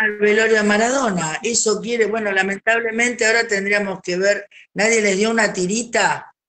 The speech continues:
a los que fueron al velorio de Maradona, así los metemos presos.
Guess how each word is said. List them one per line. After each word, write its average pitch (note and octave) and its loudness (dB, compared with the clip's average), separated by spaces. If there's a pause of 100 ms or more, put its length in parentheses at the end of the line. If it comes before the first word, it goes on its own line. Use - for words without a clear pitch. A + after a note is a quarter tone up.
(300)
a C#3+ -4
los D#3 0
que D#3 -4
fueron F3 0
al D#3+ 0
velorio E3 0
de D#3+ -6
Maradona, D#3 -2
así E3 -2
los D#3+ -4
metemos D#3 -6
presos. C3+ -2